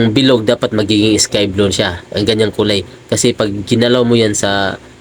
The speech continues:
video, nagbabago, di ba? So, ilagay natin sa sky blue ang kulay. Ngayon, pag okay na, i-click ang check.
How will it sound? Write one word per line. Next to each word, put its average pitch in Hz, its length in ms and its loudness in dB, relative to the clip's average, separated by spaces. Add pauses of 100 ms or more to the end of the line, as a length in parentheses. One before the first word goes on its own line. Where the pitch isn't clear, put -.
(160)
video, 113 320 2
nagbabago, 101 560 0
di 98 80 0
ba? 104 160 0
So, - 160 -2
ilagay 107 320 2
natin 107 240 0
sa - 80 0
sky 98 400 -2
blue 95 160 0
ang 92 80 -4
kulay. 95 320 0 (560)
Ngayon, 127 400 2 (240)
pag 104 80 0
okay 120 240 2
na, 113 160 0
i-click 107 320 -2
ang 101 80 0
check. 135 240 -2